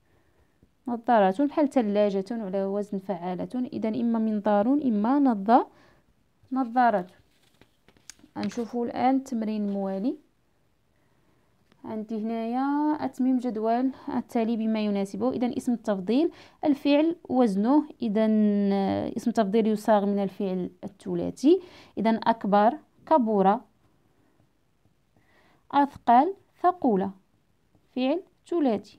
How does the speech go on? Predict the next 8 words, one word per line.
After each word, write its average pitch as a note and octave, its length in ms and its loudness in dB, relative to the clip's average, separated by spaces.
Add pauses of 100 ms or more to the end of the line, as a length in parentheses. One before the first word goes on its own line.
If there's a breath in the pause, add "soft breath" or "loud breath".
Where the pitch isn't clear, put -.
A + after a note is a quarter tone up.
(140)
ثقل. - 1000 -6 (480 soft breath)
وزنه C4 640 4
أفعل. G3 380 -2 (1500)
كذلك G#3 420 -2
هنا G3+ 240 0
أثقل، D#4+ 340 -4
وزنه G#3 580 0
أفعل. F#3+ 440 -4